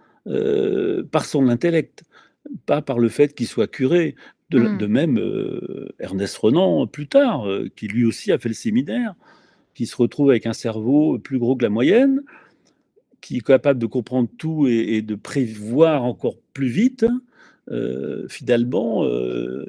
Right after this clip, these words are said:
Speaker 1: il est banni par l'Église parce que, euh, il conteste, euh,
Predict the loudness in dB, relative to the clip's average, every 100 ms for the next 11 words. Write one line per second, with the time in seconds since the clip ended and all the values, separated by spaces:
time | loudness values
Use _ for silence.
0 | -8 -4 0 4 4 4 0 -4 -6 -6
1 | -6 -4 -2 -2 -6 -8 -8 -10 0 4
2 | 4 4 -2 -6 _ _ _ -14 -8 -4
3 | 0 4 4 2 -6 -2 -2 -4 -6